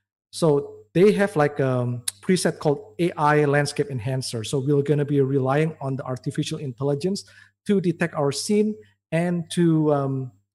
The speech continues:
let him do the job, basically. So let me click that and see what happened.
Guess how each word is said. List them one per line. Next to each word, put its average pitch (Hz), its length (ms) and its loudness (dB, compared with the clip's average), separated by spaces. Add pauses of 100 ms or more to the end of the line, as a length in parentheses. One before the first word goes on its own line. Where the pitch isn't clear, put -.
(140)
let 156 340 0
him 139 520 -2
do 151 140 4
the 135 100 2
job, 160 320 2
basically. 139 540 -2 (420)
So - 140 -6
let 147 120 0
me 185 100 -2
click 196 320 0
that 131 340 -6 (960)
and 127 120 -6
see 175 140 -4
what 139 160 -2
happened. 117 380 -8